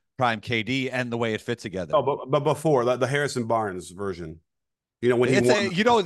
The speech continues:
Speaker 1: I mean, because of Steph, I think that takes them over the top because he's, like, a top ten player all time. But, you know, the top six of the Celtics are just really talented and fit together well.
Speaker 2: They
Speaker 1: They're
Speaker 2: do.
Speaker 1: just,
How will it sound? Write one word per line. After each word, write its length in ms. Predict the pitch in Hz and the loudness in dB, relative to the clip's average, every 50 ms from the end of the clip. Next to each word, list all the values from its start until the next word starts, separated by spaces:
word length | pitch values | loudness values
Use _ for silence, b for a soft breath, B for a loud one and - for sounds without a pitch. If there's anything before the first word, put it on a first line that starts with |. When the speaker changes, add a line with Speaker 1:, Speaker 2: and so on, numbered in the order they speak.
| 185 165 | 0 0
Speaker 1:
I 100 | 175 190 | 0 0
mean, 320 | 196 196 190 180 170 _ _ 143 _ _ _ _ _ B B B B B _ _ _ - | 0 -2 -2 -4 -6 _ _ -20 _ _ _ _ _ B B B B B _ _ _ 0
because 380 | 123 185 180 - 262 262 208 202 | 0 0 2 4 2 4 4 2
of 80 | 190 | -2
Steph, 500 | - - - _ 165 165 170 147 127 - | -2 -4 -4 _ 4 4 4 4 0 -2
I 140 | 135 139 131 | -2 -2 -4
think 300 | 120 _ 147 147 131 101 107 _ - | -2 _ -2 -4 -4 -4 _ _ 0
that 260 | 139 131 131 131 _ | 2 2 2 0 _
takes 220 | - 139 135 - | -4 -4 -4 -4
them 140 | - 131 120 | -6 -6 -4
over 160 | 123 123 107 | -4 -2 -2
the 120 | 120 104 110 | -4 -8 -6
top 400 | - 131 127 131 143 147 - _ _ | -2 0 2 2 2 0 -2 _ _
because 280 | - 113 - - 113 101 | -10 -10 -8 -8 -10 -10
he's, 200 | 113 123 120 101 | -10 -12 -8 -6
like, 340 | 107 101 95 92 82 _ _ _ _ _ | -4 -4 -4 -6 -8 _ _ _ _ _
a 80 | 90 90 | -18 -14
top 280 | - - 107 98 _ | -8 -8 -8 -8 _
ten 180 | - 101 90 85 | -10 -12 -12 -10
player 280 | _ 98 92 87 87 | _ -10 -10 -8 -8
all 140 | 90 90 87 | -8 -8 -8
time. 340 | 85 - 104 101 110 113 110 | -8 -6 -6 -6 -4 -6 -4
But, 220 | 98 123 127 113 b b b b b b | -4 -4 -4 -4 b b b b b b
you 100 | - 202 | -12 -6
know, 140 | 208 170 135 | -4 -4 -4
the 100 | 120 131 | -4 -8
top 240 | - - - 220 233 | -8 -2 -2 -2 -2
six 240 | - - 202 196 - | -2 -6 -6 -6 -6
of 80 | 147 | -12
the 60 | 120 107 | -12 -12
Celtics 400 | - - 139 160 - - 101 87 | -6 -4 -4 -2 -2 -6 -10 -10
are 80 | 107 | -10
just 160 | 101 101 80 | -12 -12 -14
really 360 | 80 82 95 139 165 143 98 - | -12 -6 -4 -4 -4 -4 -6 -8
talented 540 | - - 95 107 117 104 80 _ 78 76 | -8 -8 -6 -6 -6 -8 -10 _ -16 -14
and 260 | 76 92 92 92 98 _ | -12 -14 -14 -14 -16 _
fit 220 | - - 127 117 | -12 -12 -12 -10
together 300 | - 101 104 104 87 80 | -10 -10 -8 -8 -8 -10
well. 320 | 76 90 90 82 73 _ _ _ _ _ _ _ _ _ _ - _ - | -10 -10 -10 -10 -12 _ _ _ _ _ _ _ _ _ _ -12 _ 2
Speaker 2:
They 80 | 135 | 2
Speaker 1:
They're 100 | 135 190 | 4 4
Speaker 2:
do. 60 | - | 4
Speaker 1:
just, 160 | - 247 202 | 4 2 2